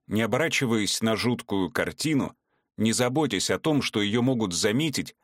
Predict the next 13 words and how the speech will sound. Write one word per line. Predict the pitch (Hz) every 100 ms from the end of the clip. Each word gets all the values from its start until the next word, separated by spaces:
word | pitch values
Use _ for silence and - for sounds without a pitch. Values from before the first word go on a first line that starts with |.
| _ _ _
скованным | - - - 160 123 113 107 101
деревянным | 95 104 107 110 98 87
шагом | 85 147 139 107 78 -
Вероника | 90 101 98 139 135
возвратилась | 101 95 101 87 85 98 90 78 -
в | - 90
монастырь. | 92 87 82 - 67 - _ _ _ _ _ _ _
Она | 98 131 143
крепилась | 120 117 160 151 120 -
лишь | 117 123 -
благодаря | 95 113 107 110 139
единственной | 117 113 143 139 - 123 123
цели, | 120 - 156 139 78 -